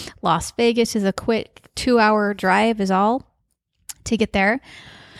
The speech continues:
What you're gonna find, though, is the build there, the building,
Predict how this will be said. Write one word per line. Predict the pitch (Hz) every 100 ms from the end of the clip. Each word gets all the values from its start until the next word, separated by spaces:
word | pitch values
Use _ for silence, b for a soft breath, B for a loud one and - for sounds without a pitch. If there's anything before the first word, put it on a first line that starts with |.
| B
What | 247 320 -
you're | 370
gonna | 330 269
find, | - 254 226 240 220
though, | 180 180 -
is | 196 -
the | 196
build | 175 165 196 185 98 - - B B B B _ -
there, | 156 - 185
the | 180
building, | 170 196 185 - -